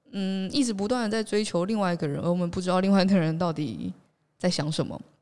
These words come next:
那看他们愉快地打打杀杀，其实也建立在白银跟辉夜他们是互相喜欢，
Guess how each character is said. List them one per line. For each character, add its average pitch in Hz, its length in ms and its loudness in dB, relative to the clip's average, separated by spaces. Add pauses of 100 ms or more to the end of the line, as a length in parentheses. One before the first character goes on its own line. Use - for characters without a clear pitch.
(140)
那 185 180 2
看 311 180 4
他 311 100 8
们 285 120 8
愉 226 40 4
快 302 180 6
地 262 60 6
打 233 120 8
打 202 100 10
杀 208 160 4
杀， 202 180 4
其 196 160 0
实 185 120 2
也 175 100 6
建 185 180 2
立 185 120 4
在 185 120 4
白 175 140 4
银 180 160 2
跟 202 100 2
辉 208 160 0
夜 208 200 4
他 190 120 2
们 175 160 2
是 180 220 0
互 185 160 0
相 180 200 2
喜 - 260 -4
欢， 170 520 -4